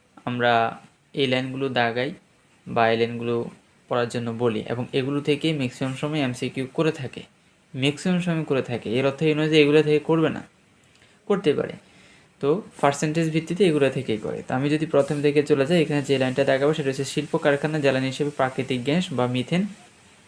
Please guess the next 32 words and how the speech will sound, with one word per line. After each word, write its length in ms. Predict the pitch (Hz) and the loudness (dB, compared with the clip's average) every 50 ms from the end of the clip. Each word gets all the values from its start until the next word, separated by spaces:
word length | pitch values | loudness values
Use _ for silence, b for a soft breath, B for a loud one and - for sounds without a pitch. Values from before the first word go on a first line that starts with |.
| - - - - | -18 -18 -6 -4
এবং 220 | 147 135 139 139 - | -2 -2 -2 0 4
কয়লা, 260 | 143 135 127 123 127 | 4 6 6 6 6
এই 60 | 123 | 4
দুটোকে 340 | 117 127 123 135 123 - 127 | 4 2 0 0 -2 -2 -2
পোড়ানো 340 | 127 135 131 127 120 117 113 | 2 2 2 4 2 0 -4
হয়। 220 | - - - - - B B B B B B B B B _ - | -4 -6 -10 -10 -14 B B B B B B B B B _ 4
কয়লায় 320 | 151 151 151 151 156 151 | 6 6 6 6 4 2
কী 160 | 156 - 160 | 4 0 0
থাকে? 260 | 156 160 156 156 175 | 2 2 0 0 -2
সালফার 340 | 160 - 160 131 127 135 123 117 | 2 2 2 2 4 0 -2 -2
থাকে। 220 | - 123 117 - - - - - _ _ _ _ _ _ _ _ _ - - - | -2 -8 -8 -8 -12 -14 -14 -20 _ _ _ _ _ _ _ _ _ -20 -6 -2
খুবই 140 | 143 151 | 0 0
গুরুত্বপূর্ণ, 500 | 147 139 147 151 151 156 151 143 151 151 | 0 2 0 -2 0 -2 -2 -2 -2 -2
অনেকে 280 | 160 156 147 143 147 139 | -2 -2 0 0 0 2
জানেই 280 | 127 135 131 135 143 139 | 2 2 2 0 -2 -2
না 160 | 143 165 165 - | -4 -6 -4 -2
কয়লায় 280 | 147 139 131 131 127 123 | -2 0 2 2 0 0
কী 120 | - 123 | -2 -6
থাকে। 340 | - 139 131 127 - 170 180 | -6 -6 -6 -4 -4 -4 -2
কয়লায় 320 | - 147 135 127 127 127 | 0 0 2 2 2 0
কিন্তু 220 | 120 139 131 131 127 | -2 -4 -6 -8 -8
সালফারের 480 | - - 131 127 123 - 139 147 165 | -4 -4 -4 -4 -2 -2 -2 -2 -2
পার্সেন্টেজটাই 680 | 170 - 143 131 - 143 131 127 135 127 - - 139 131 | -2 -4 -6 -6 -6 -8 -8 -8 -8 -8 -6 -4 -4 -2
বেশি 220 | 123 123 123 127 | -2 -4 -4 -6
থাকে। 280 | 123 120 110 - - - - - - - - - _ _ B B B B B B B B B B B B B B | -6 -6 -8 -8 -10 -14 -16 -20 -20 -20 -20 -20 _ _ B B B B B B B B B B B B B B
আর 320 | - - 117 113 110 110 - - | -2 0 2 2 0 0 2 4
আরও 160 | - 135 147 | 6 6 6
একটা 200 | 160 156 165 165 | 6 4 2 0
থিম, 220 | 160 160 175 180 175 | 2 2 2 2 2
সেটা 220 | 175 175 151 156 | 2 2 4 4
হচ্ছে 220 | 160 156 - 180 160 | 4 2 0 0 4
যে 240 | 165 160 143 139 | 6 6 6 6